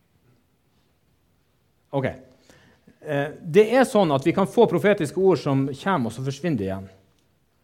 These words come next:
Og av og til så er det ord som, som, eh, som er forfriskende der og da, men som ikke virkelig setter seg i hjertet. Men jeg har fått noen ord som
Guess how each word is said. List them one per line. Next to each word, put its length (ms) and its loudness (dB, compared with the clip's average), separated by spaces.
Og 80 -2
av 160 6
og 60 -6
til 120 2
så 140 2
er 80 2
det 80 -2
ord 220 2
som, 200 -2
som, 320 -2
eh, 320 -4
som 180 -6
er 160 -2
forfriskende 640 -2
der 240 0
og 80 0
da, 80 4
men 160 -2
som 140 -10
ikke 340 -2
virkelig 480 -2
setter 240 -8
seg 140 -8
i 80 -6
hjertet. 240 -10
Men 160 -6
jeg 220 -2
har 120 0
fått 220 -4
noen 160 -4
ord 160 -6
som 160 -10